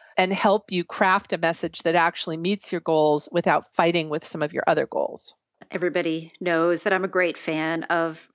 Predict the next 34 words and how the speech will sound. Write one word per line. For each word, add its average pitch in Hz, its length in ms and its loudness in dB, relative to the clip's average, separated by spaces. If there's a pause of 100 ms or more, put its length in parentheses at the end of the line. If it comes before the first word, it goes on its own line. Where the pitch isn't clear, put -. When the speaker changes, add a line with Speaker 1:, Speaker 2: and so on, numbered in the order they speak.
Speaker 2:
targeted 196 540 2
spay-neuter 175 640 0
projects, 156 680 -4 (120)
Speaker 1:
Mm-hmm. 185 180 -8
Speaker 2:
but 214 120 2
I 226 100 2
also 233 520 2
find 190 460 2
it 170 160 -4
makes 190 340 -4
life 175 400 0
a 185 60 -4
lot 254 340 0
easier 180 500 0
for - 300 -4
me 175 540 2 (300)
in 196 200 0
terms 202 300 -2
of 170 160 -4
crafting 180 520 0
a 165 40 -4
communications 165 800 -4
plan, 147 500 -4 (320)
because 202 640 2 (340)
I 214 180 4
will 220 160 2
know 240 320 2
my 240 140 2
local 196 460 0
area 175 580 2
so 247 520 0
well 185 640 0 (360)
that 185 220 0
I 226 320 4